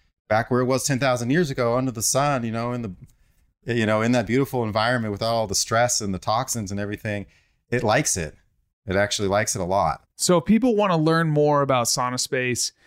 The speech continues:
Speaker 2: where do you, where would you suggest them go? We're gonna put some link in the show notes, but do you prefer your website to get, uh, information on the literature and the s-, technology? What about
Speaker 1: Yeah,
Speaker 2: social
Speaker 1: we're,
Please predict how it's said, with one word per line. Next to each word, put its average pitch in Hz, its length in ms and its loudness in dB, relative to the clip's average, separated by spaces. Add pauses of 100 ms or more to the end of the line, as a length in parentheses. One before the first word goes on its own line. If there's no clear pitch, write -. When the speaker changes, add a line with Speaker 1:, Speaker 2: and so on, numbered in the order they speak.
(280)
Speaker 2:
where 131 180 4
do 151 80 2
you, 147 240 2
where 139 180 2
would 151 140 2
you 135 80 0
suggest 117 540 0
them 120 160 0
go? 113 200 2
We're 110 160 -2
gonna 135 140 0
put 165 160 0
some 143 160 -2
link 147 160 0
in 139 80 0
the 123 60 2
show 139 200 2
notes, 120 220 0
but 120 180 -6
do 127 80 -10
you 131 80 -4
prefer 131 400 -4
your 113 160 0
website 160 680 2
to 135 100 -8
get, 123 240 0
uh, 104 420 0
information 131 560 -2
on 110 120 0
the 98 80 -4
literature 143 600 0
and 120 120 0
the 110 40 -2
s-, 110 140 -10
technology? 143 880 0
What 147 120 0
about 143 180 2
Speaker 1:
Yeah, 156 140 4
Speaker 2:
social 135 160 2
Speaker 1:
we're, 131 60 2